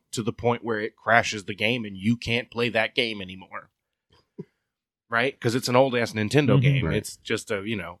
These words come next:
Speaker 1: and also Majora's Mask is a game that was built on the bones of the original, um, Ocarina of Time game. So it's literally the same engine,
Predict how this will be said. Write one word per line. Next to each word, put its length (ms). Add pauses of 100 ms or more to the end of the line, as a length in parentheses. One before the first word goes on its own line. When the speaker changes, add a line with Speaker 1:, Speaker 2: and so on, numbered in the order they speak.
(120)
Speaker 1:
and 220
also 560 (100)
Majora's 500
Mask 380
is 140
a 40
game 580
that 200
was 180
built 640 (140)
on 520
the 120
bones 680
of 460 (540)
the 120
original, 760 (200)
um, 320
Ocarina 380
of 100
Time 540 (140)
game. 420 (420)
So 200
it's 120
literally 360
the 100
same 380
engine, 500